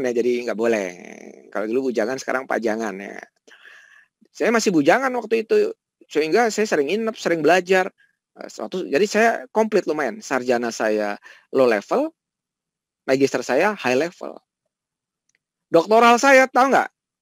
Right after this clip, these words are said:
Teknik mesin, micro nanosystem engineering.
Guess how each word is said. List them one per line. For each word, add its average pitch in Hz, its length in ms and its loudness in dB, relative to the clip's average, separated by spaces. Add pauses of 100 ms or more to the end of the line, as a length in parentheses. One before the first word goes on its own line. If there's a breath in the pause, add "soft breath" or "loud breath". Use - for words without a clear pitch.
(460)
Teknik 220 260 0
mesin, 285 460 -2 (880)
micro 202 400 2
nanosystem 220 640 0
engineering. 160 580 -2